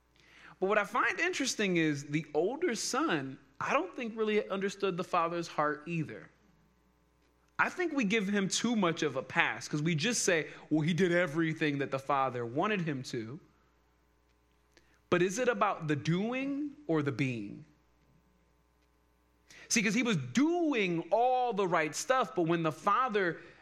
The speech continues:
operates in what I would have believed to be his,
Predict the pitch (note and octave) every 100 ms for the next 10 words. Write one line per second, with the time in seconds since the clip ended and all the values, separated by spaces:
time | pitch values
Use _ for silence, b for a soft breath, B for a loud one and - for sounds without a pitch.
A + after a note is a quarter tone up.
0 | B _ _ C3+ A3 - F3 D#3+ D3 F3+
1 | F3 D#3+ E3+ E3 D#3+ C#3 D3+ D3 B3+ A#3
2 | F#3 D3 D#3 C#3+ G#2+ E3+ D#3 C3+ B2+ -